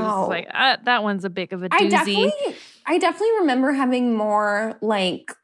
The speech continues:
Speaker 2: more, like, spiritual counselors. I, it's probably, it's on me for at the, I remember this counselor be very, being very, like,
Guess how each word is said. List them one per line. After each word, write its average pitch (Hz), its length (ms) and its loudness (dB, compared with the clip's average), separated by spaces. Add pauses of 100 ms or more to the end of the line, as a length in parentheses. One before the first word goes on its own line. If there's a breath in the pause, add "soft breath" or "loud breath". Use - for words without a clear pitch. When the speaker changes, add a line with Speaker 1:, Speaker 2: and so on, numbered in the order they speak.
(800)
Speaker 2:
more, 226 320 2
like, 220 240 -2
spiritual 214 600 -4
counselors. 226 760 -2
I, - 340 -2
it's 269 160 -2
probably, 392 280 0
it's 339 200 -4 (160)
on 320 80 4
me 285 180 2
for 302 140 -4
at 254 160 0
the, - 140 -6
I 294 60 2
remember 440 320 0
this 262 200 -4
counselor 269 420 -2
be 233 220 -2
very, 220 300 -2
being 233 260 2
very, 208 300 0
like, 185 380 0